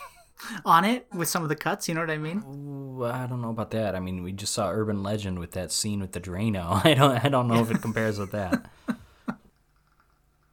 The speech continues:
Speaker 1: Poor old Earl. He's, he's upset, and, uh, as he's kinda pondering what to do, a warning is being broadcast on his computer screen. So he gets up to check it out, and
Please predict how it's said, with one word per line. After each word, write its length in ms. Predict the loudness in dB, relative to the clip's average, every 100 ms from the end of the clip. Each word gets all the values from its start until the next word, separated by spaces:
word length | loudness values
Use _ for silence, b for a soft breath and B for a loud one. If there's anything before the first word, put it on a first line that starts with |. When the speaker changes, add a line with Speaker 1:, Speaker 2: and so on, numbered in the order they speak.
| _ -8
Speaker 1:
Poor 220 | 4 6
old 180 | 6 4
Earl. 380 | 4 4 2 -2 _ _
He's, 240 | -6 -4
he's 240 | -2 -2
upset, 460 | 0 -2 -4 -4 -4 _ -10
and, 380 | -6 -4 -4 -6
uh, 340 | -6 -6 -10 -14 _ _ _ _ _ _ _ _ -4
as 180 | -2 -2
he's 80 | -2
kinda 180 | 0
pondering 380 | 2 0 0 0
what 120 | -2 -4
to 80 |
do, 200 | -2 -2 0
a 120 | -2
warning 520 | -4 -4 0 0 -2 _
is 100 | -8
being 240 | -2 -2 0
broadcast 540 | -2 -4 -2 -2 -2
on 60 | -6
his 80 | -6
computer 340 | -8 -6 -6
screen. 300 | -6 -6 -8 -12 _ _ _ -20 -14
So 120 | -4
he 120 | 0
gets 220 | 2 2
up 80 | 0
to 80 | 0
check 240 | -2 0 0
it 60 |
out, 240 | -4 -4 -10 b
and 300 | -4 -2 -2